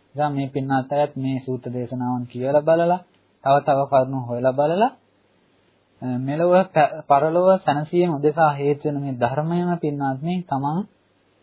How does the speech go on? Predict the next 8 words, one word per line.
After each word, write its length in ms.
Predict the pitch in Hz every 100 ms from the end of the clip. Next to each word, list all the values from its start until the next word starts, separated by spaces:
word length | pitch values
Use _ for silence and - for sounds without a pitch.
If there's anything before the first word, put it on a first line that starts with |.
| _
අ, 80 | 135 127 127 131
හෙව්වොත්, 480 | 117 139 160 190 131 - _
මේ 180 | 131 131
ධර්මයෙන්ම 520 | 123 131 160 175 185
සැනසීම 460 | 180 139 131 135 135
හෙව්වොත් 380 | 131 127 160 196 _ _ -
ඒකමයි 540 | 151 175 185 196 220 233 - 143
ස්ථිරසාර 640 | - - 156 156 147 143